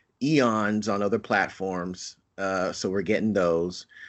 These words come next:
We're, and we're getting, uh, but they did have some, they'd show some gameplay of, uh, The Ascent, twelve minutes, um, and, uh, Replaced. Those were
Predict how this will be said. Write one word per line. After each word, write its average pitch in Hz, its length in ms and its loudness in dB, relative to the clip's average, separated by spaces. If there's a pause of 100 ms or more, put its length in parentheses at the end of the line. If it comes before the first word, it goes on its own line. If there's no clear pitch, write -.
(300)
We're, 110 680 4
and 110 400 2
we're 113 200 4
getting, 107 720 2
uh, 101 240 2
but 92 240 2
they 110 140 4
did 135 320 6
have 117 560 2
some, 107 640 -2
they'd 110 180 2
show 120 220 4
some 120 180 -2
gameplay 107 640 2
of, 92 540 0
uh, 90 480 2 (500)
The 104 200 4
Ascent, 127 760 2
twelve 120 500 4
minutes, 113 920 0
um, 87 720 -2
and, 92 420 -2
uh, 82 400 2
Replaced. 107 800 2
Those 120 320 4
were 113 460 6